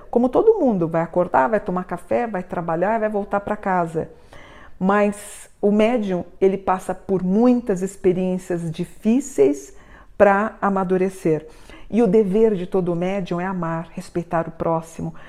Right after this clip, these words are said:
doar seus ouvidos e, eh, acalentar aqueles que precisam. Você tem que se aperfeiçoar e é importante você se aplicar ao serviço do bem,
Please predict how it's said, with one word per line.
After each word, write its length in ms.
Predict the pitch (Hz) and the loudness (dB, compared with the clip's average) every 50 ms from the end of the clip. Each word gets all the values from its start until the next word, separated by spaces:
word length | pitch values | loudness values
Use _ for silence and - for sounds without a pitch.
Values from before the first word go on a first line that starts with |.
| - - - | -14 -8 0
doar 480 | 165 180 185 185 185 190 202 202 202 | 2 4 4 4 4 2 0 -4 -6
seus 300 | - - - 185 180 175 | -6 -4 -4 -4 -2 -2
ouvidos 720 | 185 185 170 160 170 170 175 175 160 175 170 160 - - - - - - - - - | -4 -4 -4 -4 -2 -2 -2 -2 -2 -4 -6 -6 -10 -18 -20 -20 -20 -20 -20 -10 -6
e, 360 | 185 185 185 185 185 185 180 175 | -2 -2 0 0 0 0 0 -2
eh, 160 | 175 175 - - | -2 -4 -6 -8
acalentar 640 | - - - 202 190 190 185 - 202 196 196 185 | -6 -2 -2 0 0 -2 -2 -2 -2 -2 -2 -2
aqueles 360 | 185 - - 185 185 180 - | -2 -2 0 0 0 -2 -4
que 120 | - 190 180 | -6 -6 -6
precisam. 680 | - 185 185 185 - - 185 185 175 165 175 170 175 - - - - - - - - - - | -4 -4 -6 -6 -4 -4 -4 -2 -2 -2 -2 -4 -4 -8 -16 -20 -20 -20 -20 -20 -20 -8 -6
Você 240 | - 185 - 214 208 | -4 0 2 2 2
tem 200 | 208 214 208 208 | 4 2 0 0
que 320 | 208 - 214 208 202 - - - | 0 -2 -2 -2 -2 -4 -8 -20
se 160 | - - - 226 | -8 -2 0 0
aperfeiçoar 1300 | 214 220 - - 262 277 311 311 - - - 240 220 - - - - 208 196 185 190 196 196 - - - - - - - - - - - - - | 0 0 -2 -2 0 0 0 -2 -2 -2 0 0 0 -2 -6 -6 -2 0 2 2 2 0 -2 -6 -14 -20 -20 -20 -20 -20 -20 -20 -20 -20 -14 -4
e 380 | - 220 226 240 226 - - - - - | 0 2 2 2 0 -2 -8 -8 -4 0
é 60 | 214 | 0
importante 680 | 233 226 - 240 240 240 240 - 269 330 381 - - | 0 2 2 2 2 2 2 -2 -2 -2 -2 -4 -4
você 280 | 214 190 208 - - 220 | -4 -4 -2 -2 -2 -2
se 140 | 220 - 220 | -2 -2 -4
aplicar 420 | 208 - - 190 190 - - 190 | -6 -4 -4 -6 -6 -4 -2 -2
ao 100 | 202 208 | -2 -2
serviço 580 | 208 - - 196 175 170 160 185 175 - - 185 | -2 -2 0 0 0 0 0 -2 -4 -4 -4 -6
do 120 | 165 180 | -4 -4
bem, 320 | 160 175 170 170 175 180 | -2 -2 -2 -2 -2 -4